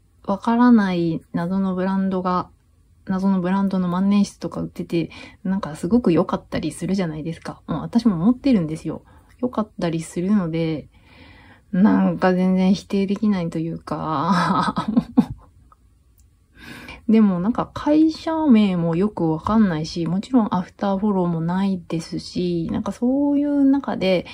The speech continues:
こう、ひととき、うん、楽しめればいいや、みたいな感じで買っていいのだろうか、みたいな考えすぎだろうかっていうね。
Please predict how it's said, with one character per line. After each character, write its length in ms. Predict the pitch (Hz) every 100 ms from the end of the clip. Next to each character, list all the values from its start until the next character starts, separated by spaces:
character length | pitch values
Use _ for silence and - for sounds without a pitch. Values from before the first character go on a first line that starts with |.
| - - -
こ 400 | 208 202 202 202
う、 40 |
ひ 140 | 202 -
と 140 | 285
と 200 | 285 247
き、 720 | - 202 190 170 165 156 156 _ _ _ - - - _ - -
う 40 | -
ん、 460 | 175 170 160 156 - _ _
楽 260 | - 185 175
し 140 | -
め 180 | 185 185
れ 80 | 170
ば 220 | 151 -
い 100 | - 175
い 120 | 180
や、 300 | 165 156 160
み 140 | -
た 160 | - 156
い 80 | -
な 160 | -
感 240 | - - -
じ 160 | -
で 140 | - -
買 200 | - -
っ 40 |
て 400 | - - 196 208
い 240 | - 220 220
い 20 |
の 160 | 214
だ 160 | 208 196
ろ 180 | 196 196
う 40 | -
か、 480 | 196 190 185 185 190
み 100 | 220
た 160 | - 226
い 100 | 214
な 140 | 214
考 380 | 233 - 208 208 208
え 160 | 214
す 100 | 220
ぎ 140 | 214 214
だ 120 | 214
ろ 220 | 220 202
う 0 |
か 340 | - 175 175 175
っ 120 | -
て 80 | 185
い 100 | 175
う 100 | 180
ね。 180 | 185